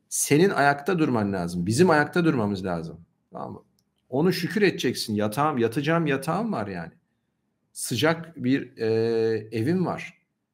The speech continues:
Tamam, peki bunu nasıl paylaşabilirim? Ne yollayabilirim? Ne yapabilirim? Bunu düşüneceksin. Moral bozmaya hakkın yok. Onu söyleyeyim sana. Tamam. "Hocam deprem haberlerini durmadan takip etmek doğru mu?"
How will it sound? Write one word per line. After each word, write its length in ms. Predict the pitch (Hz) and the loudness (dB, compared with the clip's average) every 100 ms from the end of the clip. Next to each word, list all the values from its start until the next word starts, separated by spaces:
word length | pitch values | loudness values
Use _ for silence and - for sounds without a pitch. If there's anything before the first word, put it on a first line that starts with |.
| - | -6
Tamam, 260 | 131 127 147 | -4 -2 -2
peki 280 | 135 135 | -2 0
bunu 220 | 123 151 170 | 0 2 2
nasıl 300 | 170 160 - | 0 -2 -2
paylaşabilirim? 680 | 127 113 - 104 98 95 | -2 -2 -2 -4 -4 0
Ne 60 | 123 | 2
yollayabilirim? 680 | 160 139 135 123 98 90 95 | 4 2 0 -2 -4 -6 -2
Ne 40 | |
yapabilirim? 540 | 131 139 110 92 87 101 | 0 -2 -6 -6 -6 -2
Bunu 180 | 139 | -2
düşüneceksin. 580 | 127 - 98 90 - - - | -2 -6 -6 -6 -10 -16 -6
Moral 420 | 110 147 202 180 | 0 2 0 0
bozmaya 380 | 185 185 175 135 | 0 -2 -4 -4
hakkın 380 | 139 - 180 | -6 -4 -2
yok. 340 | 151 - - _ | -2 -4 -8 _
Onu 160 | 185 170 | -12 -12
söyleyeyim 320 | - 143 113 | -8 -10 -10
sana. 300 | - - - _ _ _ _ _ _ _ | -14 -18 -20 _ _ _ _ _ _ _
Tamam. 180 | 165 - _ _ _ _ - - _ _ _ _ _ _ _ - _ _ _ _ _ _ _ _ _ _ _ - | -20 -20 _ _ _ _ -20 -20 _ _ _ _ _ _ _ -20 _ _ _ _ _ _ _ _ _ _ _ 4
"Hocam 380 | 156 180 - 127 | 6 6 4 6
deprem 380 | 143 143 185 | 4 4 0
haberlerini 680 | 156 156 156 151 151 151 131 | 0 2 4 4 2 0 0
durmadan 460 | 165 170 135 143 147 | 2 2 0 -2 -2
takip 360 | 143 135 147 | -2 -2 -2
etmek 380 | 143 139 143 127 | -4 -4 -6 2
doğru 260 | 131 143 131 | 4 4 2
mu?" 220 | 117 | -4